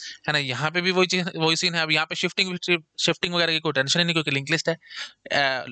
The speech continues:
अ, वो जो भी है नोड डिलीट करते जाओ, आपका काम खत्म हो जाएगा। यहाँ पे भी वही बात बोलेंगे, डिलीशन में मेन बात क्या है,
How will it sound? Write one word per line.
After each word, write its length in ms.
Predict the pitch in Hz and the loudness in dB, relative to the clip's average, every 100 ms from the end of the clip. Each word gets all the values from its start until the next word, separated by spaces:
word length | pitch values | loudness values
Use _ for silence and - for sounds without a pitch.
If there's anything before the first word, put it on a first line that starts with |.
| - | 0
अ, 100 | 135 | 2
वो 140 | 131 135 | 2 2
जो 180 | 147 | 0
भी 100 | 151 | 2
है 140 | 147 143 | 0 0
नोड 220 | 143 143 | -2 -2
डिलीट 240 | 139 143 | -2 -2
करते 300 | 151 135 147 | -2 0 2
जाओ, 120 | 139 127 | 2 0
आपका 160 | - 127 | 0 -4
काम 100 | 123 | -4
खत्म 180 | 139 | 0
हो 60 | 170 | 2
जाएगा। 260 | 160 160 160 _ _ _ _ _ _ _ _ _ _ _ - | 2 0 -6 _ _ _ _ _ _ _ _ _ _ _ -4
यहाँ 180 | 135 143 | 0 0
पे 100 | 165 | 0
भी 60 | 185 | 2
वही 160 | 185 | 4
बात 120 | 185 175 | 2 2
बोलेंगे, 380 | 180 175 175 - _ _ _ - - | -2 -2 -4 -6 _ _ _ -20 -2
डिलीशन 380 | 135 139 - 156 | 2 2 2 0
में 320 | 151 185 320 _ - | 0 -2 -4 _ -6
मेन 160 | 139 139 | -2 0
बात 160 | 139 | 0
क्या 140 | - 131 | 0 -2
है, 180 | 196 | -2